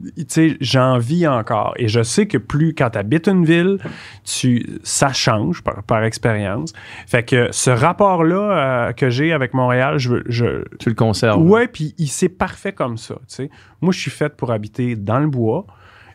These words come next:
Speaker 1: euh, mais en même temps, il faut pas que je sois trop loin. Fait que, euh, l'un plus l'autre, l'Est-, l'Estrie,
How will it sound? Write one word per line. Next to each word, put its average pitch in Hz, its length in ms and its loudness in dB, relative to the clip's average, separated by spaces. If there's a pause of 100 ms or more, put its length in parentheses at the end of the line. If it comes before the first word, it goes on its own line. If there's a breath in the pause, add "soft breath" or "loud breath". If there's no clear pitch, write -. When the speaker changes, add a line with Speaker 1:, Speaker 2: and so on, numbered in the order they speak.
(120)
Speaker 1:
euh, 104 480 0 (560)
mais 117 440 4
en 131 100 4
même 117 180 2
temps, 147 160 0
il 156 80 0
faut - 120 -4
pas 151 160 0
que - 60 -10
je - 40 -10
sois 131 180 0
trop 123 280 2
loin. 104 300 0 (140)
Fait 98 120 -4
que, - 140 -8
euh, 98 800 -4 (320)
l'un 123 240 0
plus 127 300 0
l'autre, 139 580 0 (140)
l'Est-, 110 460 0
l'Estrie, 131 840 2